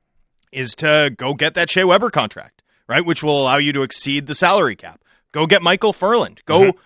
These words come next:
Speaker 1: go collect some L T I deals. Yeah, it, y-, you're not even gonna need to give up assets to do it, but obviously if you can send out salary in those trades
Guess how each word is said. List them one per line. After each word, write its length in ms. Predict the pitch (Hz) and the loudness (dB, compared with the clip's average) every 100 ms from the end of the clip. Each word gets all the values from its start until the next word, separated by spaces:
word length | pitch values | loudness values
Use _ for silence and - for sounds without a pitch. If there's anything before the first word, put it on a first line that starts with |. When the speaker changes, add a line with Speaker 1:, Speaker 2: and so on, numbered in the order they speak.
| _ _ | _ _
Speaker 1:
go 180 | 151 170 | 0 0
collect 400 | - 180 170 - | 0 2 2 2
some 120 | 196 | -2
L 140 | 160 175 | 0 0
T 180 | - | 0
I 160 | 170 170 | 2 2
deals. 420 | 147 208 185 - - | 0 -2 -2 -6 -2
Yeah, 220 | 190 127 | 0 0
it, 160 | 131 - | -4 -10
y-, 220 | 151 147 | -16 -18
you're 200 | - 160 | -6 0
not 180 | 180 196 | 2 4
even 160 | 208 180 | 2 2
gonna 220 | 190 175 | 2 0
need 220 | 165 175 | -2 -4
to 60 | 151 | -4
give 180 | 127 170 | 0 2
up 140 | 160 | 2
assets 440 | 151 156 180 151 - | 2 2 -2 -4 -8
to 80 | |
do 160 | 135 220 | 0 2
it, 140 | 185 | 2
but 100 | - | 0
obviously 380 | 139 156 160 165 | 0 0 -2 -6
if 80 | 139 | -6
you 80 | 143 | -8
can 140 | 127 | -10
send 280 | - 165 160 | -6 -6 -2
out 160 | 139 120 | -2 -2
salary 460 | 143 139 147 131 | -2 0 0 -2
in 100 | 127 | -2
those 220 | 120 113 | -4 -8
trades 480 | - 180 208 160 - | -2 0 0 -2 -6